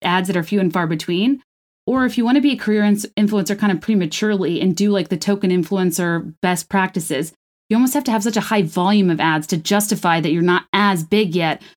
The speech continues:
So then your content becomes mostly ads and less content. And it's just, like, so off-putting.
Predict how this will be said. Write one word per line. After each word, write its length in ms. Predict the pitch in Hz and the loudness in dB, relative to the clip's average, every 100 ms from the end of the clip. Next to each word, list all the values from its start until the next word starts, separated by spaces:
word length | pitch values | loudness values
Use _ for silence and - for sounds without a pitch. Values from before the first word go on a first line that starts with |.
| - | -8
So 100 | - | 0
then 160 | 233 220 | 2 2
your 120 | 185 | 0
content 500 | - 285 277 226 - | -2 0 2 2 -2
becomes 400 | - 196 190 160 | -2 0 2 2
mostly 400 | 196 196 185 - | 2 0 -2 0
ads 340 | 190 185 175 | 2 2 0
and 120 | 190 | 0
less 200 | 190 175 | 0 -2
content. 380 | - 208 202 170 | -2 0 0 2
And 80 | 185 | 0
it's 120 | 165 | 0
just, 160 | 214 208 | -2 -4
like, 120 | 214 | -4
so 280 | - 220 220 | -2 0 0
off-putting. 580 | 190 - 240 208 104 | -2 -2 -2 -2 -2